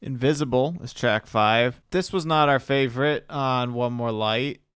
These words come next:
We got Mike on some lead vocals. It's okay. They harmonize on here together, Mike and Cheddar, so that's good.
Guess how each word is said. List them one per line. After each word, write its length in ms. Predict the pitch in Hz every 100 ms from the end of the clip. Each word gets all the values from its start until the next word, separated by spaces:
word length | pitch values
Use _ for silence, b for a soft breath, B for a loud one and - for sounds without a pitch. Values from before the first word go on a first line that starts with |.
| -
We 80 | 143
got 180 | 135 127
Mike 400 | 127 131 127 127
on 160 | 123
some 280 | 120 127 123
lead 260 | 120 123 117
vocals. 920 | 117 120 - 123 120 - - - -
It's 200 | 220 214
okay. 520 | 247 - 123 117 143 - _ _ _ -
They 220 | 175 175
harmonize 640 | 165 185 147 123 110 104
on 180 | 107 104
here 320 | 101 101 98
together, 560 | 104 107 117 110 95 104
Mike 300 | 110 120 120
and 100 | 107
Cheddar, 540 | - 113 107 104 101
so 320 | 98 113 107
that's 280 | 104 117 110
good. 420 | - 85 82 90